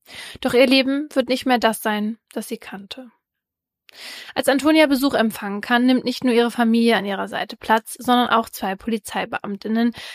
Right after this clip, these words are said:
die statt Blumen oder Genesungskarten schlechte Nachrichten mitbringen. Denn von dem Mann fehlt noch immer jede Spur. Er laufe immer noch irgendwo da draußen herum,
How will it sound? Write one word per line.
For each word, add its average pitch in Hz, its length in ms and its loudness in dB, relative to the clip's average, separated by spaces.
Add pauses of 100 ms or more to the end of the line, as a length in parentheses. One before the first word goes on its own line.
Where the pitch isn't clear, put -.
die 254 80 -2
statt 269 240 2
Blumen 269 380 4
oder 233 180 4
Genesungskarten 233 1000 0
schlechte - 480 -8
Nachrichten 220 540 -12
mitbringen. 220 600 -18 (300)
Denn 240 260 2 (300)
von 262 160 4
dem 269 100 6
Mann 269 240 2
fehlt 254 220 2
noch 247 140 -2
immer 233 340 0
jede 220 360 -6
Spur. - 460 -10 (160)
Er 247 120 2
laufe 247 260 2
immer 247 260 4
noch 226 140 0
irgendwo 233 380 2
da 220 120 4
draußen 220 340 0
herum, 220 340 0